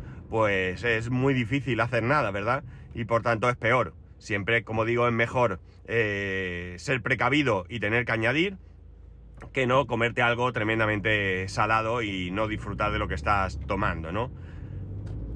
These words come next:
No sé muy bien realmente por qué, eh, se produce este exceso de sal en algunos alimentos,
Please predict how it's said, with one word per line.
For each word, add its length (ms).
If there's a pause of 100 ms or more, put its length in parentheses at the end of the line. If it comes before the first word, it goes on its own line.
(1700)
No 120
sé 120
muy 120
bien 200
realmente 500
por 180
qué, 280
eh, 480
se 160
produce 340
este 200
exceso 560 (220)
de 420
sal 440
en 160
algunos 440
alimentos, 480